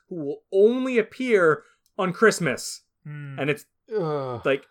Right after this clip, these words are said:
Speaker 1: how many kids are actually able to play the, uh, their game on Christmas? That's like, "No, you gotta do family stuff." It's like, "This is bullshit."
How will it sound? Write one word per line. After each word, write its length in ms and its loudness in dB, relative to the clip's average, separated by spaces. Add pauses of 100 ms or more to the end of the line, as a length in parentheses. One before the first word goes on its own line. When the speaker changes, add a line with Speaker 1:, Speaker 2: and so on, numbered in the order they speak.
Speaker 1:
how 200 6
many 140 2
kids 300 -2
are 80 4
actually 460 -2
able 240 2
to 80 0
play 240 0
the, 160 -6
uh, 120 -8
their 180 -8
game 200 -8
on 120 -8
Christmas? 380 -8
That's 220 -10
like, 200 -8 (180)
"No, 240 -20
you 80 -16
gotta 140 -10
do 100 -16
family 300 -16
stuff." 220 -18
It's 80 -20
like, 120 -18
"This 160 -20
is 80 -20 (100)
bullshit." 500 -20